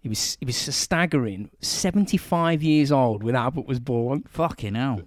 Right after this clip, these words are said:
Speaker 1: That's, what's all that about? That's
Speaker 2: Jesus.
Speaker 1: insane.
Speaker 2: Seventy-five. So, and she would have been, so she was thirty
Speaker 1: She,
Speaker 2: something.
Speaker 1: she was, f-, yeah, yeah, something like that, yeah.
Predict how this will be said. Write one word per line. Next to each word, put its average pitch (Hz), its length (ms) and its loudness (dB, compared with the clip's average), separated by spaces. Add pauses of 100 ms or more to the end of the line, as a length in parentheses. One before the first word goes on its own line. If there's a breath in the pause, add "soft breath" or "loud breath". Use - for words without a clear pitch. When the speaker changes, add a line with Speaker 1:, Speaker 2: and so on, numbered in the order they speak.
Speaker 1:
That's, 180 220 -4
what's 269 240 -4
all 254 100 0
that 208 180 2
about? 233 340 -2 (380)
That's 233 140 2
Speaker 2:
Jesus. 196 240 -2
Speaker 1:
insane. 185 320 0 (400)
Speaker 2:
Seventy-five. 147 600 -8 (220 loud breath)
So, - 180 0
and 147 140 4
she 170 220 2
would 151 100 2
have 143 80 0
been, 151 140 0
so 139 180 0
she 147 140 -4
was 139 140 -2
thirty 143 380 2
Speaker 1:
She, - 140 -4
Speaker 2:
something. 123 240 -2
Speaker 1:
she 117 120 2
was, 143 80 2
f-, - 80 -10 (120)
yeah, 143 240 2
yeah, 139 200 4
something 135 240 0
like 123 180 0
that, 123 40 -4
yeah. 127 160 -2